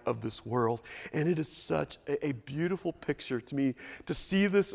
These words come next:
old man holding this baby. And if it would have ended there, it would have been great.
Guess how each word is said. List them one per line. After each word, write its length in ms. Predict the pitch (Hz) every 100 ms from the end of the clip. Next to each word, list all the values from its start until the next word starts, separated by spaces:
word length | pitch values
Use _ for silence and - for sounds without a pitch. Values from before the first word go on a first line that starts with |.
| -
old 320 | 175 170 160
man 240 | 156 147
holding 580 | 139 - 170 196 202 202 - - -
this 260 | - 180 -
baby. 520 | 127 147 156 147 139 - -
And 120 | 151 147
if 140 | 139
it 120 | 165
would 160 | 170 180
have 120 | 156 -
ended 400 | 170 202 226 175
there, 400 | 220 233 240 - - - _ _ _ _ _ -
it 80 | 180
would 140 | 165
have 80 | 151
been 160 | 139 123
great. 320 | 131 117